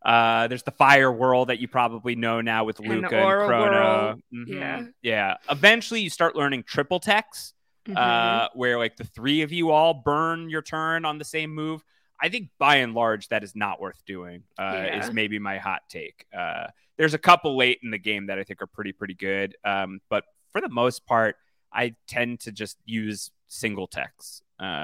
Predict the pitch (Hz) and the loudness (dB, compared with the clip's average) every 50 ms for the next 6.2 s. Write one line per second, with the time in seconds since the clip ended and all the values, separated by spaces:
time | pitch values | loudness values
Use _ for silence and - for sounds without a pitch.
0 | 69 62 64 - 185 180 180 165 196 202 - _ _ - 170 175 170 156 151 - | -6 -6 -8 -8 -10 -10 -12 -12 -14 -16 -18 _ _ 4 6 8 8 8 6 6
1 | 170 170 - 180 139 139 123 120 113 107 110 104 - _ - 104 98 80 82 71 | 4 4 4 4 2 4 4 4 2 2 0 -2 -2 _ -8 -8 -8 -8 -10 -10
2 | 73 85 80 73 - _ - 95 98 - - 95 87 - - 92 85 78 76 78 | -10 -8 -8 -8 -8 _ -10 -10 -10 -10 -10 -14 -12 -12 -10 -8 -8 -8 -8 -10
3 | - - 98 90 87 - - 73 73 - - - - - 82 82 80 - - - | -10 -12 -12 -12 -12 -12 -14 -16 -16 -14 -14 -14 -8 -6 -4 -4 -4 -6 -12 -12
4 | 71 67 65 71 - - _ _ _ _ - 107 104 104 104 104 104 104 104 98 | -12 -12 -12 -12 -16 -18 _ _ _ _ -16 -12 -6 -2 0 0 2 0 0 -4
5 | - - 104 107 104 92 95 95 92 90 90 87 87 _ _ - - - - - | -6 -6 -4 -4 -4 -4 -4 -6 -10 -10 -10 -12 -14 _ _ -18 -18 -18 -18 -18
6 | - - - | -20 -20 -20